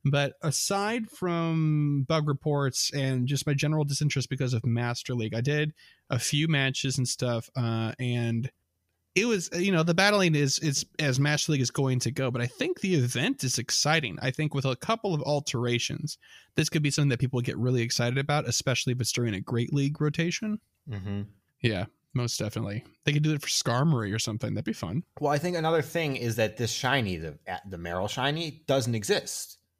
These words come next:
Speaker 2: because of the, the baby Meryl. You know, Azurill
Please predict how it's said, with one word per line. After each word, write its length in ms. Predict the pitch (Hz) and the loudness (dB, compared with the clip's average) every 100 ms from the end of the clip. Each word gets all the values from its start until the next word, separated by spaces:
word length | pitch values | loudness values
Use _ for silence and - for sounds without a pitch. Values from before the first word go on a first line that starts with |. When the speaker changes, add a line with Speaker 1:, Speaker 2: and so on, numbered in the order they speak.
| _ _ _ | _ _ _
Speaker 2:
because 400 | - 117 - 123 | -6 -2 0 0
of 60 | 113 | 2
the, 160 | 110 87 _ _ _ | -2 -4 _ _ _
the 80 | 107 | -6
baby 420 | 92 87 92 92 | -4 -6 -6 -6
Meryl. 640 | 87 85 82 80 78 76 _ _ _ _ | -6 -6 -6 -6 -8 -12 _ _ _ _
You 80 | - | -16
know, 160 | 80 78 90 | -14 -12 -6
Azurill 680 | 92 95 82 80 76 71 | -6 -4 -6 -8 -8 -12